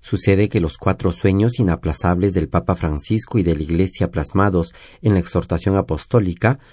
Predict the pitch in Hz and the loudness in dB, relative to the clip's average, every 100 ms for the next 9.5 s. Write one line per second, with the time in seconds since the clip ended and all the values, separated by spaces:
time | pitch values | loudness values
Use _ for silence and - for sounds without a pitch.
0 | - - 90 80 - 98 127 - 95 85 | -12 0 0 0 2 2 2 -2 -4 -2
1 | 95 90 85 - 85 113 98 95 110 - | 0 0 0 -4 -4 2 2 2 0 0
2 | 92 85 87 90 92 104 101 - 85 87 | -2 0 2 4 2 0 -2 0 2 2
3 | 101 90 85 80 - 80 120 101 104 - | -2 -4 -4 -4 -6 -2 0 2 2 -2
4 | - - - - - 95 101 107 104 95 | -8 -20 -20 -8 -2 0 2 2 2 2
5 | 107 101 92 85 90 92 110 120 143 113 | 2 2 0 0 2 2 2 2 2 0
6 | 87 92 85 82 78 120 113 95 135 165 | 0 -2 -2 -2 -2 2 2 2 0 0
7 | 127 113 123 127 131 143 - - - - | -4 -2 2 2 2 -2 -6 -20 -4 -2
8 | 175 135 - 117 127 95 - 92 87 - | 0 0 0 0 2 0 0 0 0 0
9 | 92 123 95 78 73 | 0 2 2 0 -4